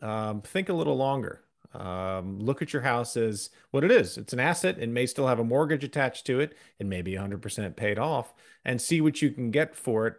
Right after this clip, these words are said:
uh, on the market right now. Rents are hot, rents are high. How would you advise someone to go about do that? Just look in their, uh, uh, you know,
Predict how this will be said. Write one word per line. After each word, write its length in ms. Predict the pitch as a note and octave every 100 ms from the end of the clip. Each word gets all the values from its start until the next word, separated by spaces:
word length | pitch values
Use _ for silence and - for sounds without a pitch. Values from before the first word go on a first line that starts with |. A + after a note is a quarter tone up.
| -
uh, 40 |
on 720 | A2+ A2 A2 A2 A2 G#2 A#2
the 60 | A#2+
market 300 | D3 A3+ -
right 200 | G2 F2
now. 260 | D#2 F2+
Rents 360 | E2 A2+ D3+ -
are 40 |
hot, 320 | A2 C3+ C3+ G#2+
rents 280 | B2 C3+
are 80 | A#2
high. 340 | A2+ C3+ G#2+ A2 - - _
How 180 | - A#3
would 140 | C#4+
you 120 | A#3 G3+
advise 360 | D#3+ D#3+ D3+
someone 260 | - D#3 C#3
to 40 |
go 180 | A#2 B2+
about 280 | A2+ A2 F2
do 160 | A2
that? 220 | G#2 E2 -
Just 320 | A#2+ - _ - - _ -
look 280 | A2+ B2+ C#3
in 140 | C#3 C3
their, 340 | B2+ B2 A#2+
uh, 260 | A2+ A2+ G#2+ - -
uh, 260 | A2 A2 G#2
you 80 |
know, 200 | A#2 G#2+